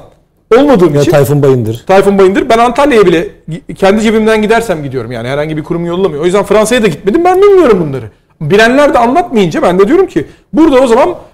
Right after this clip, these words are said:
Speaker 1: Ergin'in dediği gibi bambaşka bir film dönüyor. Niyeyse anlatmıyorsunuz yani. Ama çünkü herkesin yakın ilişkileri var.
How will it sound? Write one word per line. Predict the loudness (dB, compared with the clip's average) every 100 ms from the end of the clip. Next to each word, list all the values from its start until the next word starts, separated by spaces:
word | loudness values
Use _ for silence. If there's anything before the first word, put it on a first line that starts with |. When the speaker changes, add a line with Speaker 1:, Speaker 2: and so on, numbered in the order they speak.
| _
Speaker 1:
Ergin'in | 0 0 0 0
dediği | 0 0
gibi | 0 0
bambaşka | 0 -2 -4 -4
bir | -2
film | -2 -4 -6 -14 _ _ -2
dönüyor. | 0 0 -2 -6 -2
Niyeyse | 0 2 2
anlatmıyorsunuz | 2 0 -2 -10 -10 -12 -8
yani. | -8 -8 -12 -12 -8
Ama | -6
çünkü | -4 -2
herkesin | 0 0 -2 0
yakın | 0 0 0
ilişkileri | 0 -4 -2 0 2
var. | 0